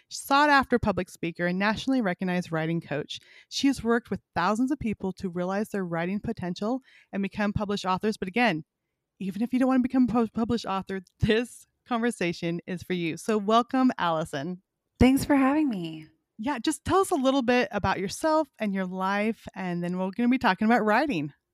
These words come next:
Speaker 2: Yeah, well, I'll give you a little bit of the backstory 'cause I know you mentioned this a couple times in the introduction, but, um, for people who are listening who are like, "I am not a writer," this conversation is for you, I promise. So, <laughs>
Speaker 1: Mm-hmm.
Speaker 2: um,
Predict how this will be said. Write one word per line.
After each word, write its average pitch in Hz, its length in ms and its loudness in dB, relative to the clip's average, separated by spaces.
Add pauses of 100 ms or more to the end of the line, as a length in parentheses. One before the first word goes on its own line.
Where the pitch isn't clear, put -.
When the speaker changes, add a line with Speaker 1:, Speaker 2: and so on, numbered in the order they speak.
(100)
Speaker 2:
Yeah, 220 440 6 (120)
well, 226 320 8
I'll 208 80 8
give 214 160 -2
you 220 140 4
a - 20 6
little 196 180 6
bit 185 120 2
of 185 100 0
the 175 60 -4
backstory 165 480 2
'cause 156 120 -6
I 160 100 4
know 160 360 0
you 180 80 -2
mentioned 175 260 0
this 165 140 -4
a 170 60 -4
couple 160 200 2
times 156 360 -2
in 156 60 -2
the 143 60 -4
introduction, 156 520 -2
but, 156 260 4
um, 151 440 0 (600)
for 190 100 6
people 180 280 2
who 175 60 4
are 175 100 6
listening 165 340 -2
who 160 60 -2
are 156 120 4
like, 147 440 2
"I 147 160 6 (200)
am 151 120 -6
not 143 200 2
a 143 40 0
writer," 147 500 0 (540)
this 170 160 2
conversation 156 520 0
is 147 260 -4
for 151 120 0
you, 135 220 0
I 135 140 0
promise. - 600 -6
So, 165 220 2
<laughs> - 0 -
Speaker 1:
Mm-hmm. - 480 2 (600)
Speaker 2:
um, 175 480 4